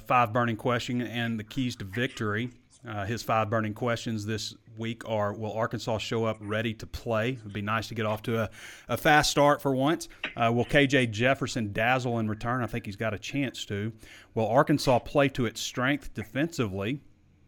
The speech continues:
Rushing, <laughs> getting after the quarterback. Last, I mean, last game they didn't get after the quarterback and they didn't defend the pass, so it was kind of, uh, just bad plan overall. Can Arkansas overpower B Y U with a rushing attack? I think they've got a chance to do that.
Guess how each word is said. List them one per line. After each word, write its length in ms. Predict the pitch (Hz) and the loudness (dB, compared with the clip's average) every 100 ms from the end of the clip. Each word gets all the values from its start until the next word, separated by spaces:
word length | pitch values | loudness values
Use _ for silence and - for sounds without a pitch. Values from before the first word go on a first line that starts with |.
| _ 101 95 | _ -10 0
Rushing, 500 | 113 - 113 127 127 - | 2 2 2 0 -2 -4
<laughs> 80 | - | 0
getting 400 | 233 123 156 135 | 2 4 4 4
after 240 | 135 - | 2 2
the 80 | 117 | -2
quarterback. 600 | - 139 131 107 110 - - - - - | 0 0 0 2 0 0 -8 -16 -10 2
Last, 320 | 113 131 131 | 6 6 4
I 60 | 117 | 0
mean, 180 | 107 | 0
last 280 | 104 120 131 | 4 4 4
game 160 | 123 113 | 2 4
they 120 | 113 | 2
didn't 200 | 120 117 | 2 0
get 120 | 117 | 2
after 220 | 120 120 | 2 2
the 80 | 110 | -2
quarterback 460 | 107 127 123 127 127 | -2 0 2 0 0
and 180 | 135 131 | 2 2
they 80 | |
didn't 220 | 110 113 110 | 0 -2 -6
defend 300 | 101 107 104 | -8 -6 -6
the 20 | |
pass, 380 | 101 98 113 - | -6 -6 -6 -6
so 220 | 104 95 92 | -6 -6 -8
it 80 | 104 | -12
was 140 | 98 | -10
kind 200 | - 110 | -8 -6
of, 140 | 107 101 | -6 -6
uh, 240 | 101 98 95 _ - - - - - - - | -6 -6 -8 _ -20 -20 -20 -20 -20 -20 -16
just 200 | 101 104 104 | -12 -10 -4
bad 320 | 107 107 107 | 0 0 -2
plan 320 | - 110 104 101 | -6 -6 -6 -4
overall. 540 | 104 95 104 101 104 - - - | -4 -4 -2 -2 -4 -12 -20 -4
Can 140 | 120 | 4
Arkansas 420 | 135 139 127 131 | 6 6 6 4
overpower 640 | 123 135 131 127 123 123 | 6 4 2 4 4 4
B 160 | 117 123 | 4 2
Y 180 | 120 113 | 2 2
U 220 | 117 120 | 2 0
with 140 | 104 | -2
a 40 | 104 | -4
rushing 320 | 110 120 123 | -4 -4 -4
attack? 320 | 113 123 120 | -2 0 0
I 60 | 107 | -4
think 220 | - 117 | -8 -6
they've 120 | 113 | -4
got 160 | 110 107 | -2 -4
a 40 | |
chance 260 | 104 120 110 | -4 -6 -6
to 100 | 110 | -6
do 160 | 107 107 | -6 -2
that. 300 | 113 110 | 0 0